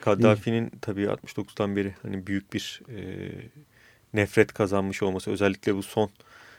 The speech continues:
çatışmalar, isyan döneminde, e,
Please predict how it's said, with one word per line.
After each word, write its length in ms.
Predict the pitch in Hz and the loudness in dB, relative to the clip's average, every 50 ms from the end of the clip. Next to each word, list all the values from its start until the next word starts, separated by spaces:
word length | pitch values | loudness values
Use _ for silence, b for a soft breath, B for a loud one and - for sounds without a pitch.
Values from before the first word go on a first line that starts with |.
| b b _ - | b b _ -6
çatışmalar, 500 | - 104 - - - - 104 98 101 98 | -4 -4 -4 -4 -4 -2 0 0 0 0
isyan 360 | 95 95 - - 107 98 98 - - - | -2 -8 -4 -2 -2 -2 -2 -6 -6 -6
döneminde, 500 | 101 95 98 95 98 98 95 95 98 92 - _ - - | -4 -4 -2 -4 -4 -4 -2 -4 -4 -6 -8 _ -20 -18
e, 380 | 104 101 95 95 92 92 90 87 | -14 -12 -12 -10 -10 -10 -10 -12